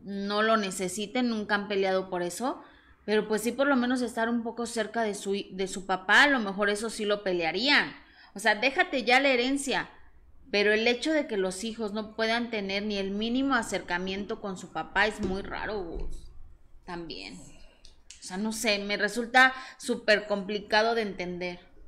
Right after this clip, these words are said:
Una persona así, ya tan vulnerable, que esté enojado con la vida, porque esa es la realidad, quizá a lo mejor alguien a su alrededor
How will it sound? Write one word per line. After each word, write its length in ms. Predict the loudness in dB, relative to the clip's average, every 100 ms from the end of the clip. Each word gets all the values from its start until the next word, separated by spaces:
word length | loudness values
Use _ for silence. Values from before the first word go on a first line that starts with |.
| -16 -16 -18 -20 -16 -4
Una 320 | 4 4 4
persona 520 | 0 0 0 4 4 2
así, 400 | -4 -4 -4 -2
ya 200 | 0 0
tan 200 | 0 0
vulnerable, 880 | -2 -2 -2 0 2 2 0 -4 -10 -20 -20 -20 -20 -10
que 80 | -8
esté 140 | 0
enojado 440 | 2 4 4 4 4
con 120 | 0
la 140 | 0
vida, 280 | 0 2 2 2
porque 460 | -6 -10 -10 -6 -4
esa 140 | -4
es 60 | 2
la 120 | 2
realidad, 560 | 2 0 -2 4 6 6 2 -16 _ _ _ -12
quizá 360 | -8 2 4
a 40 | 4
lo 120 | 2
mejor 300 | 0 2 2
alguien 280 | 2 2 0
a 80 |
su 100 | 2
alrededor 800 | 0 2 2 2 2 0 0 0